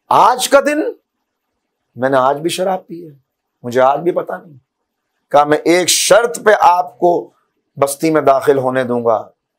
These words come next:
कहा, "क्या शर्त है तेरी?" कहा, "मेरे लिए मजलिस पढ़िए, मैंने कोई मजलिस नहीं की, मुहर्रम गुजर गया,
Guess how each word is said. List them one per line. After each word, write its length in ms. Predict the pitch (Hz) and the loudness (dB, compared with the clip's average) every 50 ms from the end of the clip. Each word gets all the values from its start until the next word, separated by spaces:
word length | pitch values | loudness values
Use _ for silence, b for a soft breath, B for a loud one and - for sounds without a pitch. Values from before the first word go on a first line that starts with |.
| _ _ - | _ _ -6
कहा, 80 | 120 | -6
"क्या 220 | 113 - - 139 143 | -4 0 2 2 2
शर्त 300 | 143 - 160 156 160 175 | 2 2 0 0 2 0
है 60 | 190 | 0
तेरी?" 460 | 180 196 202 208 233 247 220 196 - _ _ _ _ _ _ _ _ _ _ _ _ _ _ _ _ _ _ _ _ _ _ _ _ _ _ _ _ _ _ _ - | 2 2 0 0 2 0 -2 -2 -4 _ _ _ _ _ _ _ _ _ _ _ _ _ _ _ _ _ _ _ _ _ _ _ _ _ _ _ _ _ _ _ -6
कहा, 80 | 135 113 | -6 -4
"मेरे 280 | 113 120 123 127 131 | -2 -2 -2 -2 0
लिए 160 | 127 123 127 123 | -2 -2 -4 -2
मजलिस 360 | 120 120 113 117 120 117 - | -4 -4 -4 -4 -6 -8 -8
पढ़िए, 380 | - 107 104 104 104 107 101 _ _ _ _ _ _ _ _ _ _ _ _ _ _ _ _ _ _ _ _ _ _ _ _ _ _ _ _ _ _ _ _ _ - | -10 -12 -12 -12 -14 -16 -18 _ _ _ _ _ _ _ _ _ _ _ _ _ _ _ _ _ _ _ _ _ _ _ _ _ _ _ _ _ _ _ _ _ -6
मैंने 200 | 139 135 139 151 | -4 -2 0 -2
कोई 380 | 151 156 - 160 180 208 214 220 | -2 0 0 2 2 2 2 2
मजलिस 400 | 208 196 196 196 202 214 202 - | 0 0 0 0 0 0 0 0
नहीं 180 | 202 208 214 208 | 0 -2 -2 -2
की, 520 | 156 180 196 180 151 127 113 - _ _ _ _ _ _ _ - | -4 -4 -2 -2 -2 -2 -4 -12 _ _ _ _ _ _ _ -4
मुहर्रम 380 | 147 151 156 160 175 185 165 170 | 0 0 0 -2 -2 -4 -2 -2
गुजर 260 | 165 170 180 185 185 | 0 2 2 0 0
गया, 360 | 180 185 180 165 143 - b | 2 2 2 2 2 -2 b